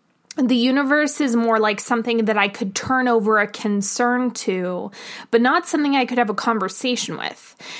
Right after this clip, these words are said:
And so I really like to use God just because, one, it's short and sweet.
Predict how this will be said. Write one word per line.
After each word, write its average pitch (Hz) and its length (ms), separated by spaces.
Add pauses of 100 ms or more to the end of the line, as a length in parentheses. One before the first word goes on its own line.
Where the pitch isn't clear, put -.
(140)
And 247 220
so 240 340
I 254 180
really 285 380
like 208 380
to 226 140
use 196 280
God 180 440
just 202 180
because, 208 340 (360)
one, 240 260
it's 226 160
short 254 300
and 220 120
sweet. 196 560